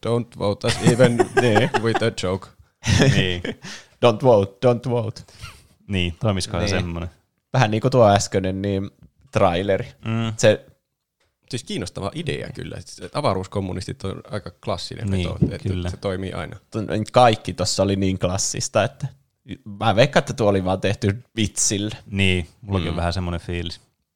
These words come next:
Speaker 1: Se voi olla.
Speaker 2: Ja sitten ne fuutaket oli jostakin Halo tai
Speaker 3: Niin.
Speaker 2: Gears of War tai jostakin tosi geneeristä skifistä vaan
Speaker 3: Niin,
Speaker 2: revitty.
Speaker 3: ote-, otettu vaan joku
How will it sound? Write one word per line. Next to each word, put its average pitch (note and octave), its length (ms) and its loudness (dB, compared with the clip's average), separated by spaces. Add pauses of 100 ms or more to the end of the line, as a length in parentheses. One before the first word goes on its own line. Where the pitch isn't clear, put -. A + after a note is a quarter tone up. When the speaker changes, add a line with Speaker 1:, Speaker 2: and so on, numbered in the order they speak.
Speaker 1:
Se F2 120 -10
voi - 160 -6
olla. - 140 -12 (280)
Speaker 2:
Ja G2 120 -2
sitten - 280 -4
ne F#2+ 200 0 (140)
fuutaket F#2+ 580 0
oli F2 200 -4 (140)
jostakin - 360 -4
Halo F#2 600 4 (160)
tai G2 200 4
Speaker 3:
Niin. A#2 280 4
Speaker 2:
Gears F#2+ 260 4
of F#2 100 0
War F#2+ 200 2
tai G#2 100 2
jostakin B2 440 0
tosi C#3 280 4
geneeristä G#2+ 480 2
skifistä F2 720 -4
vaan F#2 180 -2
Speaker 3:
Niin, G#2 120 0
Speaker 2:
revitty. A2 200 -2
Speaker 3:
ote-, A#2+ 120 -4
otettu C3 300 -2
vaan G2 160 2
joku F#2+ 360 -2